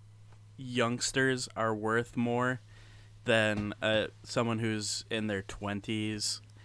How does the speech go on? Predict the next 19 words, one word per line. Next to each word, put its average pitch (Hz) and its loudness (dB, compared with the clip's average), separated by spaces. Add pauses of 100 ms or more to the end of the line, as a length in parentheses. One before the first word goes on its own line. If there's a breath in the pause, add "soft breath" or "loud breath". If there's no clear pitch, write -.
(160 soft breath)
and 98 -2
proven, 127 0 (420 soft breath)
like 120 0
Obi 131 4
Toppin 107 4 (260)
or 113 2
Halliburton. 104 2 (400 soft breath)
These 120 -4
guys 127 6
who 123 0
are 110 0
older 123 2
than 117 0
Killian 113 0
Hayes. 110 -2 (500 soft breath)
The, 131 -6
the 147 -4
reason 147 2
Hi-, 143 2